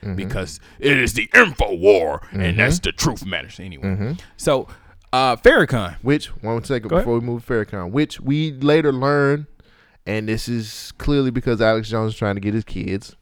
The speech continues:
Speaker 2: Yeah. Wasn't
Speaker 1: that we
Speaker 2: that
Speaker 1: fou-, that we found out that Alex Jones is a quote unquote act.
Speaker 2: Yeah.
Speaker 1: Go ahead. I'm sorry.
Speaker 2: Okay. So, um, Farrakhan, he says a lot of shit, like,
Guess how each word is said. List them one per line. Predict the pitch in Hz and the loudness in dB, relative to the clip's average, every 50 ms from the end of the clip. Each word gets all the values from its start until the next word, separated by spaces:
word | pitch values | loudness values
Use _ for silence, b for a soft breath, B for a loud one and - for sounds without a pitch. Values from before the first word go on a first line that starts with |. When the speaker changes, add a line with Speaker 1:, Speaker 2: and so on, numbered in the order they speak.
| - | -8
Speaker 2:
Yeah. | - 262 - - _ _ _ _ - | -6 -6 -6 -6 _ _ _ _ 0
Wasn't | 139 127 143 143 | 2 4 4 4
Speaker 1:
that | - 135 | 4 4
we | 131 | 2
Speaker 2:
that | - | 2
Speaker 1:
fou-, | - 135 127 113 107 | 6 4 4 4 6
that | 110 113 | 2 -2
we | 117 | -2
found | 113 - 113 104 98 98 104 | 0 -2 -2 -2 0 0 0
out | 107 110 | 0 0
that | 117 113 - | 0 -2 -2
Alex | 98 101 101 104 104 | -4 -4 -4 -4 -4
Jones | 92 101 98 104 101 - - | -2 -2 0 0 -2 -4 -6
is | 107 92 | -6 -2
a | 92 101 104 | -2 -2 -2
quote | - - 98 98 98 | 0 0 0 0 0
unquote | 98 - - 143 190 - - - | -2 0 2 2 2 2 4 6
act. | 339 - - - - - - - - - | 6 6 6 2 -8 -20 -20 -20 -16 -16
Speaker 2:
Yeah. | 95 82 - - - - _ _ _ _ - - - _ - - | -16 -16 -16 -20 -20 -20 _ _ _ _ -20 -20 -20 _ -12 -4
Speaker 1:
Go | - 107 | -4 -4
ahead. | 98 - 151 - _ | -4 -4 -10 -18 _
I'm | - | -16
sorry. | - - 160 113 95 | -6 -4 -2 -2 -2
Speaker 2:
Okay. | 98 B B B B B B | -4 B B B B B B
So, | - - 151 147 131 | 2 4 4 4 6
um, | 131 139 139 135 131 127 123 117 110 107 - _ _ _ _ - | 4 4 4 4 2 2 0 -2 -6 -10 -14 _ _ _ _ -4
Farrakhan, | - - 196 202 185 147 139 123 127 135 135 | 4 8 10 10 8 8 4 0 0 0 0
he | 135 147 151 | 0 0 -2
says | - - 131 123 127 117 123 | 0 0 2 2 2 2 0
a | |
lot | 117 120 120 117 113 | 0 2 2 2 2
of | 107 | 0
shit, | - - 131 120 123 - - - | -2 -2 0 0 -2 -2 -6 -10
like, | 104 - | -10 -10